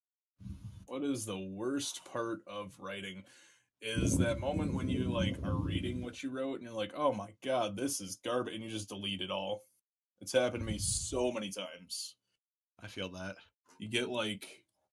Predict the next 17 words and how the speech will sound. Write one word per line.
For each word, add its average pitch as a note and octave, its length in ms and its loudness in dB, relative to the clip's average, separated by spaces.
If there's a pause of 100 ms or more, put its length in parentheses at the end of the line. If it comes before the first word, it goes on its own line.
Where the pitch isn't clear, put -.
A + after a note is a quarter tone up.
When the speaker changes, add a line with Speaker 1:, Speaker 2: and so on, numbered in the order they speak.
(320)
Speaker 1:
sometimes D3 500 2
six A2+ 280 0
thousand G2+ 400 -2
words F#2+ 260 -8
into F#2 200 -12
a F2+ 60 -10
fic, - 300 -10
and F#2+ 80 -16
you're F#2+ 100 -12
like, A2 140 -10
"You B2 80 -6
know D3+ 140 -2
what? B2+ 320 2
This A2+ 240 0
is F#2+ 140 -8
going G#2 340 -2
nowhere." F#2+ 500 -6